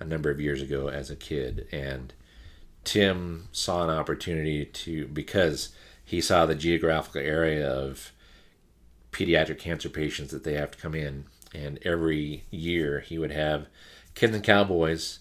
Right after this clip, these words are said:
uh, in October, the weekend of the Nile Rodeo, where, oh, there were so many years,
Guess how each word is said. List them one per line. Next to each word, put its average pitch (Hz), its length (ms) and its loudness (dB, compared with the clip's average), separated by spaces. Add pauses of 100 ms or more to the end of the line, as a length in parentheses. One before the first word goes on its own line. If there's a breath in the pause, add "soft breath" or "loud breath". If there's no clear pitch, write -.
(440 soft breath)
uh, 73 560 -2 (140)
in 80 160 -4
October, 82 520 2
the 76 100 2
weekend 78 380 -2
of 76 100 -4
the 78 80 -4
Nile 76 260 0
Rodeo, 71 500 0 (600 soft breath)
where, 73 500 0 (1300 soft breath)
oh, 104 160 8
there 101 80 8
were 95 80 6
so - 160 2
many 95 180 4
years, 87 500 4